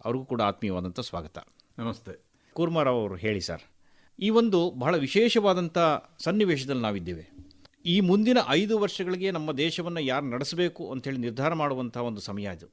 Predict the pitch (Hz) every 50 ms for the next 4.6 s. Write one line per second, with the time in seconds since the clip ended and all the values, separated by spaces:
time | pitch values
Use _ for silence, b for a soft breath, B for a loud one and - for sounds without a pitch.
0 | _ _ _ _ _ _ _ _ _ - 190 226 254 269 233 165 165 220 220 -
1 | - _ _ _ _ _ _ - 190 208 220 220 214 214 214 196 190 180 - 185
2 | 175 175 165 175 180 180 - _ _ 113 110 131 156 156 - 175 147 143 120 101
3 | 127 127 139 131 139 135 - - - 131 123 127 127 127 120 - 120 113 120 120
4 | 123 139 135 117 104 104 101 110 104 98 -